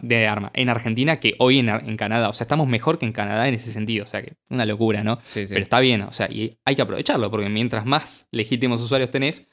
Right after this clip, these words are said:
Speaker 1: menos posibilidades de avanzar contra los legítimos usuarios. O sea, si la mitad de la población es legítimo usuario y cualquier regulación que afecte a los legítimos usuarios tiende a molestar. A la mitad de la
Speaker 2: Sí.
Speaker 1: población por lo menos. Entonces al político eso no le gusta porque tiene que mantenerse,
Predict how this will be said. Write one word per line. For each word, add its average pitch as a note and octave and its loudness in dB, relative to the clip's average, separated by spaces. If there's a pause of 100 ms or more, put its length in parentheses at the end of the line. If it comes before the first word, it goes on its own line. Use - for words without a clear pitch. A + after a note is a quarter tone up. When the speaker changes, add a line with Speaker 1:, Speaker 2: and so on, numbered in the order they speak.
(320)
Speaker 1:
menos B2+ -2
posibilidades A2 0
de A2 2
avanzar A2 0 (320)
contra A#2+ 4
los G#2+ 0
legítimos G#2+ -6
usuarios. G2 -2 (120)
O - -8
sea, G2 -4 (320)
si - -4
la G2 0
mitad G#2 4
de A#2+ 6
la A#2 6
población A2+ 4
es G2 -2
legítimo G#2+ -4
usuario B2 2
y - -8
cualquier G#2+ -4
regulación G#2+ 0
que A2+ -4
afecte G#2 -4
a G2+ 0
los G2+ 0
legítimos G2+ -4
usuarios A#2 0
tiende A2 2
a A2 2
molestar. G#2 -2 (680)
A - -4
la F#2+ -4
mitad G#2+ 0
de A#2 4
la A2+ 4
Speaker 2:
Sí. G2+ 2
Speaker 1:
población A2 2
por A2 2
lo G#2+ 2
menos. G#2 -2
Entonces A2 -2
al G#2+ 2
político A2 2
eso A2 -2
no G#2 0
le A2 4
gusta A#2+ 4
porque G2+ -4
tiene A2 -4 (320)
que G#2 0
mantenerse, G#2+ 0